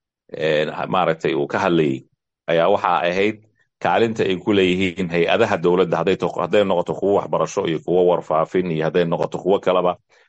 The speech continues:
kaalinta ay ku leeyihiin nabadeynta inay taabageliyaan oo manaahijta daraasiga lagu daro,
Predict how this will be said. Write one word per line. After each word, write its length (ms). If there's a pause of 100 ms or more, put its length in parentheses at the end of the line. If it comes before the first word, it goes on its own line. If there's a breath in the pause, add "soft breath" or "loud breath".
(180 soft breath)
kaalinta 400
ay 160
ku 160
leeyihiin 480
nabadeynta 840 (440)
inay 220
taabageliyaan 880
oo 100
manaahijta 460
daraasiga 500
lagu 180
daro, 200